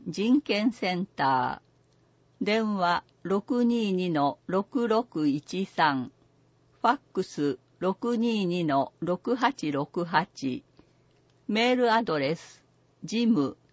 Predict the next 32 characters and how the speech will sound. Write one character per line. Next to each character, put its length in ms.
ジ 160
ェ 200
イ 100
ア 160
イ 200
エ 120
ム 200
ユ 400
ー、 60
ア 80
ッ 80
ト 160
マ 240
ー 60
ク、 260
茨 640
城、 260
ア 160
イ 120
ビ 300
ー 80
エ 340
ー 80
ア 160
ー 60
ル 160
エ 280
ー 100
ケ 400
ー 60
ア 100
イ 180